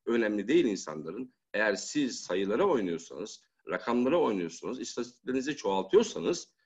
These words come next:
birileri illaki evet diyecek. E, yanlış hatırlamıyorsam, net söylemek istersem şöyle düşünüyorum. Yirmi üç bin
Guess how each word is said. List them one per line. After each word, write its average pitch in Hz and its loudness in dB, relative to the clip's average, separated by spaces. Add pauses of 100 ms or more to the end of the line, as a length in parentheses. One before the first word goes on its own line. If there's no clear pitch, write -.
(140)
birileri 175 0
illaki 139 0
evet 110 2
diyecek. 95 -2 (480)
E, 110 2 (420)
yanlış 160 2
hatırlamıyorsam, 120 -2
net 135 0
söylemek 107 0
istersem 90 -6
şöyle 92 -4
düşünüyorum. 92 -4 (340)
Yirmi 269 0
üç - -8
bin 151 0